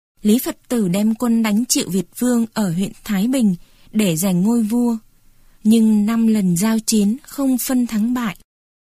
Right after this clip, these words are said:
Quân của Lý Phật Tử đánh không thắng, phải giảng hòa. Muốn có tình hòa hiếu, Triệu Việt Vương đem con gái là Cảo Nương gả cho Nhã Lang, con trai của Lý Phật Tử, đồng thời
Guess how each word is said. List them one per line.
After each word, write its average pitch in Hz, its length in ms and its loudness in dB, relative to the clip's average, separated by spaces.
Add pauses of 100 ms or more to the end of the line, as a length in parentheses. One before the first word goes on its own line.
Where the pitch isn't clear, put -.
(140)
Quân 240 220 2
của 214 120 -2
Lý 175 200 0
Phật - 180 -6 (100)
Tử 185 340 -2
đánh 180 260 0
không 262 280 -4
thắng, 220 340 -2 (120)
phải 180 260 -4
giảng 151 320 -4
hòa. 170 380 -4 (640)
Muốn 202 280 2
có 233 180 -6
tình 226 240 0
hòa 185 220 -2
hiếu, 185 420 -2 (440)
Triệu - 200 0
Việt 202 240 -2
Vương 247 300 0
đem 247 200 -2
con 240 260 -2
gái 226 300 0
là 240 340 -2 (320)
Cảo 202 260 0
Nương 226 400 2 (380)
gả 196 260 0
cho 226 180 -2
Nhã 226 260 0
Lang, 247 380 -2 (440)
con 226 200 2
trai 220 300 -2
của 202 200 -4
Lý 165 240 0
Phật - 280 -8
Tử, 175 240 -2 (600)
đồng 202 280 0
thời 190 420 -2